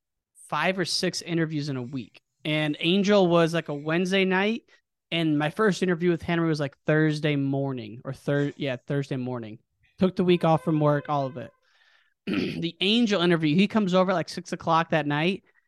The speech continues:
went two and a half, three hours. And yeah, at that moment when he starts crying, you're like, "Whoa." Like, anytime someone cries in an interview, you know you're getting raw. But that one, I mean, Angel,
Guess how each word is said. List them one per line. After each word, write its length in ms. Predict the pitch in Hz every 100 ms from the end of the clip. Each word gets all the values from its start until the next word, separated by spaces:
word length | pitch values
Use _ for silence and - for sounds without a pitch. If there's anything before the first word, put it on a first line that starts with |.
| _
went 280 | 170 180 -
two 180 | - 196
and 80 | 185
a 60 |
half, 240 | 175 165 -
three 240 | 185 160
hours. 480 | 143 151 170 180 175
And 260 | 170 143 139
yeah, 200 | 160 143
at 140 | -
that 200 | 160 185
moment 400 | 170 170 202 214
when 140 | 156
he 60 | 156
starts 280 | - 151 -
crying, 400 | - 143 151 160
you're 140 | 147
like, 220 | 131 123 - _ _ _ _ _
"Whoa." 400 | 160 139 117 131 -
Like, 240 | - 135 -
anytime 420 | 196 262 247 220
someone 240 | 185 190 170
cries 380 | - 143 156 175
in 100 | 175
an 80 |
interview, 520 | 175 180 185 196 208 202 _ _ _ -
you 140 | 147
know 120 | 151
you're 160 | 156 156
getting 320 | 160 156 139
raw. 260 | 143 147 165
But 220 | 147 -
that 240 | 170 190
one, 420 | 165 143 135 131 - _
I 60 | 151
mean, 100 | 143
Angel, 640 | 156 240 220 175 151 143